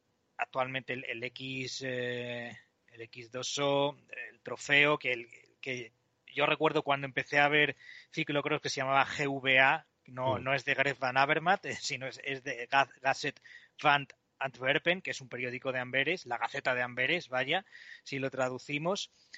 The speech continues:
Speaker 1: Eh, ha tenido diversos nombres, pues eso, G V A, B Postbank, eh, actualmente pues el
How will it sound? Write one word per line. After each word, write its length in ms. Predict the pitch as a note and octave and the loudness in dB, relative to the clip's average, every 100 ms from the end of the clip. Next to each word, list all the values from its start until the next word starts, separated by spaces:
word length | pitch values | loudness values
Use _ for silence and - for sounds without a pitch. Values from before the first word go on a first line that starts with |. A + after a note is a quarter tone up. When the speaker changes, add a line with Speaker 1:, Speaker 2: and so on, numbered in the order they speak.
| - - _ _ _ | -20 -20 _ _ _
Speaker 1:
Eh, 200 | C3 A#2+ C#3 | -18 -4 0
ha 100 | D3+ | 0
tenido 480 | D#3+ D#3+ D#3 D3+ | 2 2 4 4
diversos 380 | C#3+ D3 C3 C3+ | 2 0 -2 -2
nombres, 340 | D3+ E3 E3+ D#3 | 2 2 2 -2
pues 200 | B2+ A#2+ | -4 -6
eso, 100 | A#2+ | -6
G 220 | D3 C#3 | -4 -4
V 260 | B2+ C3+ | -2 0
A, 160 | D3 D#3 | 4 4
B 140 | C#3+ | 2
Postbank, 760 | - C3+ - C#3 D3 D3+ D#3 - | -6 -8 0 4 6 4 0 -6
eh, 540 | C#3+ C#3+ C#3+ C3 A#2+ | -4 -2 -4 -4 -6
actualmente 560 | G2+ - A#2+ A#2+ B2 B2 | -10 -8 -8 -8 -12 -14
pues 240 | A#2+ - | -12 -12
el 320 | A2 A2 G#2 | -12 -16 -20